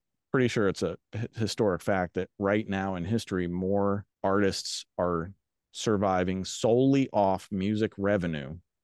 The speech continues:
than ever before in history. And I think a lot of that has to do with streaming, because I don't have to be famous to earn a living on streaming. If you're an artist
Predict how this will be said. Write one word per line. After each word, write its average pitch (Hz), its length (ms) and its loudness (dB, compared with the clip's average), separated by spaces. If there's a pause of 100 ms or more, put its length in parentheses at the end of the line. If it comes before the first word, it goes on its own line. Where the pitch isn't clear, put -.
(100)
than 87 160 0
ever 95 320 0
before 90 380 -2
in 82 80 -6
history. - 400 -10 (560)
And 90 100 -4
I 87 100 0
think 92 260 -4
a - 60 -8
lot 87 400 0
of 90 120 0
that 80 240 0
has 76 280 -4
to - 60 -12
do 80 160 -6
with 76 160 -8
streaming, - 480 -4 (540)
because 104 500 2 (420)
I 123 140 2
don't 185 240 2
have 156 280 0
to 147 40 -2
be 127 160 2
famous 127 760 -2 (380)
to 131 160 4
earn 107 140 4
a 110 40 2
living 107 380 2
on 117 140 -2
streaming. - 500 -4 (1300)
If 117 160 -2
you're 143 220 2
an 185 80 2
artist 127 520 0